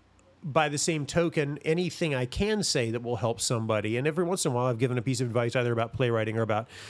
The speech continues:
or about navigating in theater that, that, that has been helpful, and, and I'm always glad when I, I, when I am able to do that. I find myself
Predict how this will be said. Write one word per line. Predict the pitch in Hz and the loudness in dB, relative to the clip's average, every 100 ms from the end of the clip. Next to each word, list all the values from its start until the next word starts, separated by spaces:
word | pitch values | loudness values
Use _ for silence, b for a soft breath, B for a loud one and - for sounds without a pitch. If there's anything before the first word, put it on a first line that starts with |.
| B 110 | B 0
or | 131 | 2
about | 123 120 120 | 4 2 2
navigating | 127 127 127 120 120 120 | 2 2 2 2 2 0
in | 113 | -2
theater | - 127 117 117 117 | 0 0 2 0 0
that, | 113 117 113 131 | 0 0 0 -2
that, | 120 117 113 | -2 0 -2
that | 120 | -4
has | 117 147 131 | 0 0 0
been | 120 113 | -2 0
helpful, | 107 110 123 117 | -2 0 0 0
and, | 131 131 | 0 0
and | 131 | 0
I'm | 131 | 2
always | 135 139 117 | 2 2 0
glad | 120 135 143 120 117 117 B B 90 139 | -2 2 2 2 0 -4 B B -12 -4
when | 120 135 131 135 | 2 2 2 -2
I, | - 123 123 123 - 123 - | -2 0 0 -2 -2 -4 0
I, | |
when | 139 135 | 0 0
I | 127 | 0
am | 143 143 131 | 0 0 0
able | 135 113 113 | -2 0 -2
to | 131 | -2
do | 107 139 | 0 2
that. | 127 117 123 | 4 2 2
I | 131 | -2
find | - 214 226 | 2 0 2
myself | 180 175 143 127 | 0 2 0 -2